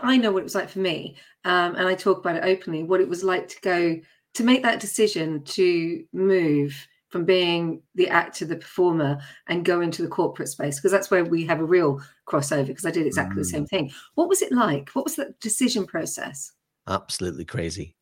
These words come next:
Speaker 2: <laughs> You know what? I remember it.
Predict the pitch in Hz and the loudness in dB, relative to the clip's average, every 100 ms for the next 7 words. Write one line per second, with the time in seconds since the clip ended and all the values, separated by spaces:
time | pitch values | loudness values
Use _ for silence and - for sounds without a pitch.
0 | _ - - - - - _ _ _ - | _ -18 -14 -6 -6 -6 _ _ _ -16
1 | - - - - _ 554 - - - - | -16 -12 -14 -14 _ -10 -10 -14 -20 -20
2 | _ _ _ - - - - - - 107 | _ _ _ -14 -12 -8 -8 -4 2 2
3 | 92 101 107 120 120 107 92 | 4 4 4 4 4 2 -2